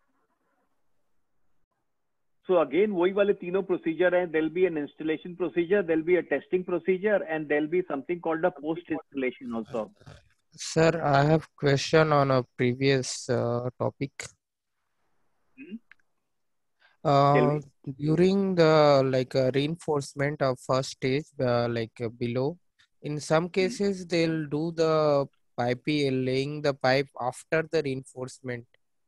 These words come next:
Speaker 2: Like, uh, I saw in a small project, I'm not sure about the bigger project. So in that stage, like, how we'll control the plumbing and the reinforcement of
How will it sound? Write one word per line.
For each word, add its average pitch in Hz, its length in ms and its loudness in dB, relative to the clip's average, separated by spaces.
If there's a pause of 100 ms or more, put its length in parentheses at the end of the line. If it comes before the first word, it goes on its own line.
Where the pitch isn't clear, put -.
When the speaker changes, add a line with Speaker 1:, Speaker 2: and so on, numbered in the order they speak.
(260)
Speaker 2:
Like, 127 300 -8
uh, 123 160 -2
I 120 160 -4
saw 135 320 -2
in 135 180 -4
a 127 300 -6
small 127 340 -6
project, 131 380 -6 (160)
I'm 127 260 -10
not 123 200 -6
sure 123 280 -6
about 120 280 -4
the 120 120 -8 (300)
bigger 123 300 -2
project. 120 420 -8 (500)
So 170 340 -4
in 160 400 -8 (300)
that 143 240 2 (100)
stage, 175 360 -2
like, 156 200 0 (160)
how 139 220 4
we'll 160 360 0 (120)
control 147 500 2
the 131 440 2 (120)
plumbing 127 600 -2
and 123 460 -8
the 123 160 -6
reinforcement 123 840 -8
of 120 160 -8